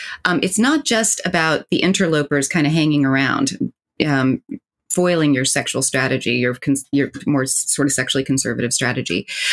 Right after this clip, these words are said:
Um, but it's also about the institutions, the sort of societal institutions that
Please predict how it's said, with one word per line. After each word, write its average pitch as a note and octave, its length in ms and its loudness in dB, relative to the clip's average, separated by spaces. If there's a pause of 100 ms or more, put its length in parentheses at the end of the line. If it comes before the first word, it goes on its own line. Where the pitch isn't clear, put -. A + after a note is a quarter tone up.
(220)
Um, E3+ 280 2 (260)
but G3+ 80 2
it's - 120 2
also F#4 360 2
about F#3 280 2
the D3+ 120 0
institutions, D#3+ 840 0
the D3 60 -4
sort C#3+ 180 0
of C#3 100 0
societal D3+ 600 2
institutions D3+ 960 2 (100)
that D3 420 0